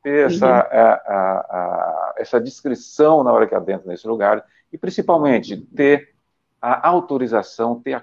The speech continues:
Speaker 1: confiança, conquistar a confiança deles, né? Isso é o mais importante de tudo, porque você só pode dar andamento ao seu trabalho no momento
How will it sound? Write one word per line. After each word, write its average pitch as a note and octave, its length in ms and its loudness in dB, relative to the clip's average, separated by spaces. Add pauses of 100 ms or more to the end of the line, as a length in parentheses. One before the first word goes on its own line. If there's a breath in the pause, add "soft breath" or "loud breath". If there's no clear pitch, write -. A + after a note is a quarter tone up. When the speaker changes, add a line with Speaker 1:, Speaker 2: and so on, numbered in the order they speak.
Speaker 1:
confiança, C3+ 680 -4
conquistar B2 440 -10
a - 40 -10
confiança F#2 640 -6
deles, - 460 -14
né? G#2+ 260 -8
Isso C3 240 -6
é - 20 4
o A2+ 60 0
mais A2 220 0
importante A#2 520 -8
de - 100 -16
tudo, A#2 420 -4 (400)
porque - 160 -8
você A#2+ 280 -6
só C#3 100 -2
pode E3+ 400 2
dar C#3+ 160 2
andamento B2 380 0
ao - 40 -20
seu A#2+ 100 -8
trabalho C#3+ 420 0
no D#3 60 -12
momento D3+ 460 -8